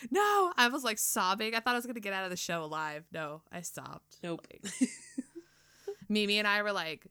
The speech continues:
Speaker 1: sobbing next to each other. It was beautiful.
Speaker 2: Aw.
Speaker 1: Like, they did a great job. It was one of those videos where it was like, "Stray Kids, you mean the world to us. We love you so much. You changed my life.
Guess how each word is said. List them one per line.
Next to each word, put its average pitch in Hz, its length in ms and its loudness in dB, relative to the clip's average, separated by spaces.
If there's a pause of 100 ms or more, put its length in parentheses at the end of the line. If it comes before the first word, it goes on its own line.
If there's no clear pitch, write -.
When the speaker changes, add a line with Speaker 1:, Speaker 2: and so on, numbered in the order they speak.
Speaker 1:
sobbing 165 580 -4
next 160 240 -10
to 190 120 -6
each 175 220 -6
other. 185 380 -4
It 190 180 -4
was 220 160 -4
beautiful. 170 380 -8
Speaker 2:
Aw. 170 140 -4
Speaker 1:
Like, 190 440 -8
they 320 80 -6
did 339 160 -4
a 349 80 -4
great 254 260 -4
job. 214 300 -2
It - 20 -6
was 240 120 -6
one 269 100 -6
of 285 60 -4
those 294 160 -6
videos 214 400 -4
where 214 180 -4
it 185 60 -4
was 202 240 -8
like, 175 320 -4
"Stray - 240 -4
Kids, 208 340 -4
you 202 60 -4
mean 190 100 -8
the 180 100 -8
world 196 320 -2
to 196 200 -4
us. 175 180 -4
We 190 80 -4
love 175 220 -6
you 185 80 -6
so 185 240 -4
much. 175 420 -4
You 185 60 -10
changed - 340 -8
my 170 140 -4
life. 170 560 -2